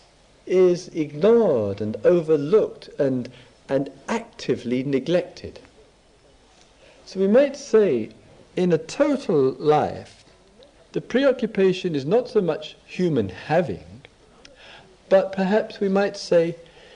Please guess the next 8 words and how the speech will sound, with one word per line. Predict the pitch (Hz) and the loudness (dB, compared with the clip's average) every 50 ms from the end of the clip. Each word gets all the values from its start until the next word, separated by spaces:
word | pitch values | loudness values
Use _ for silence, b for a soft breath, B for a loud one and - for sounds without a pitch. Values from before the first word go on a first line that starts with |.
| B B B B | B B B B
human | - - - 220 240 269 262 240 240 220 185 147 120 | -20 -10 -4 -2 -2 0 0 2 2 2 0 0 -4
being | 110 123 - 175 185 160 120 98 87 82 85 92 123 151 165 - - _ _ B B B B B B B B | -6 -2 0 0 2 2 0 -2 -4 -6 -8 -10 -12 -12 -12 -16 -20 _ _ B B B B B B B B
and | 175 185 190 190 196 196 196 190 - - _ _ | 2 2 2 2 2 0 -2 -4 -6 -12 _ _
human | - - - 202 208 214 214 202 202 202 202 190 160 117 104 | -20 -8 -4 0 2 2 2 2 0 -2 -2 -2 -4 -6 -6
doing. | 107 147 165 160 135 110 92 80 73 71 73 73 - _ _ _ _ _ _ _ _ _ _ _ _ _ _ _ _ b b b b b b b | -4 -2 0 0 0 -2 -4 -6 -10 -16 -18 -20 -20 _ _ _ _ _ _ _ _ _ _ _ _ _ _ _ _ b b b b b b b
And | - 151 160 170 151 - - - | -2 0 0 0 0 -4 -14 -20
human | - - - 233 262 277 269 262 233 233 196 156 | -20 -6 -4 0 0 2 2 2 2 2 0 0
being | 117 117 - 196 214 214 202 180 143 117 104 90 87 101 113 - | -4 -6 -4 -2 0 0 0 0 -2 -4 -4 -6 -8 -10 -10 -12